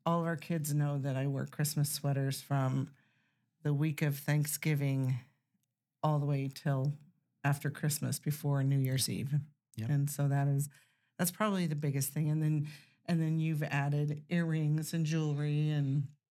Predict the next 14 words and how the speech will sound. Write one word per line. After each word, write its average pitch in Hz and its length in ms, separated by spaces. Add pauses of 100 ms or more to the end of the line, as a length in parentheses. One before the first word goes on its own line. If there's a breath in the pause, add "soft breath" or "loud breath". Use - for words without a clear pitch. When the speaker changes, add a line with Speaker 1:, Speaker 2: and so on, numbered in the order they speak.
(680)
Speaker 1:
various 160 500
fun 156 220
things 143 460
in 143 140
that 139 200
manner. 135 360
But, 147 260 (760 soft breath)
um, 147 520 (1120 soft breath)
also 226 320
the 226 100
magic 202 560
of, 170 400 (1200 loud breath)
as 180 140
a 175 80